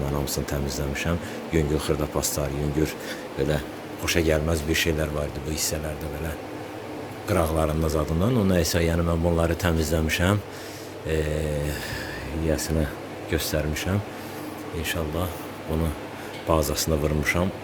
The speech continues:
Bu hissədə lak olmayacaq. Sadəcə olaraq üz qatında lak olacaq. Bu hissələrə qədər, yəni laklayacağam mən maşını.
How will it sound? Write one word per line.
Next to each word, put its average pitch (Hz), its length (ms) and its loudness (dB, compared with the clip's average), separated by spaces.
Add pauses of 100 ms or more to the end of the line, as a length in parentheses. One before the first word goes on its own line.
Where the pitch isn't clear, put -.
(160)
Bu 87 120 4
hissədə 78 480 0
lak - 280 2
olmayacaq. 76 680 2 (200)
Sadəcə 71 520 0
olaraq 73 320 -2 (460)
üz 80 180 -2
qatında 73 400 0
lak 73 240 0
olacaq. 82 560 0 (240)
Bu 80 140 0
hissələrə 73 500 0
qədər, 69 320 -4 (240)
yəni 73 220 0
laklayacağam 76 580 0
mən 76 180 -2
maşını. 82 380 0